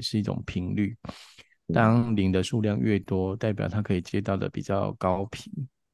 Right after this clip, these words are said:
Speaker 2: 嗯。
Speaker 1: 哦，会有这样的一个说法在里面。所以，呃，几何、声音跟光，几何的振动频率比较慢，然后往上就是声音，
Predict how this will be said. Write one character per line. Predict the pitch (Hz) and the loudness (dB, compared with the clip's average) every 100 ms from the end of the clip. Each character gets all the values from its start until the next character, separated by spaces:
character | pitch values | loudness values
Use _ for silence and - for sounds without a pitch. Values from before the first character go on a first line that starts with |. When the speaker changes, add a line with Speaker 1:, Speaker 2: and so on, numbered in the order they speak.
| _ _ | _ _
Speaker 2:
嗯。 | 107 87 82 - - _ | 4 4 4 -2 -10 _
Speaker 1:
哦， | 110 92 | 0 0
会 | 87 110 | 2 2
有 | 98 90 | 2 0
这 | 92 | 0
样 | 98 98 | 0 0
的 | 95 | -2
一 | 107 | -2
个 | 104 - - | -4 -4 -6
说 | - - 104 | -8 -2 0
法 | 104 | 0
在 | - 95 | 0 -2
里 | 101 135 | -2 -4
面。 | 117 135 - - - _ - - | -4 -6 -12 -20 -20 _ -20 -2
所 | 135 | 4
以， | 120 104 98 101 - _ _ _ | 6 6 2 0 -6 _ _ _
呃， | - 98 98 | -2 2 2
几 | - 101 87 | 0 -2 -2
何、 | 95 92 90 95 | 0 0 0 -2
声 | - 113 | -2 0
音 | 110 113 113 | 2 2 2
跟 | 110 101 104 | 2 0 -4
光， | - 107 98 98 110 - - - _ _ | 0 2 4 0 -4 -10 -20 -20 _ _
几 | - 104 | -6 -2
何 | 95 98 | 0 2
的 | 98 | 2
振 | 98 120 | 2 2
动 | 110 | 2
频 | - 98 | 0 -2
率 | |
比 | 98 95 | -2 -2
较 | 95 92 | -2 0
慢， | 98 87 117 _ _ _ _ _ _ _ _ - | 0 0 -4 _ _ _ _ _ _ _ _ -6
然 | 95 | 0
后 | 110 | 2
往 | 110 92 92 | 2 2 0
上 | 92 107 | 2 2
就 | 101 101 | 2 0
是 | 104 | 0
声 | 98 92 92 | 0 0 0
音， | 95 90 98 | 0 -2 -4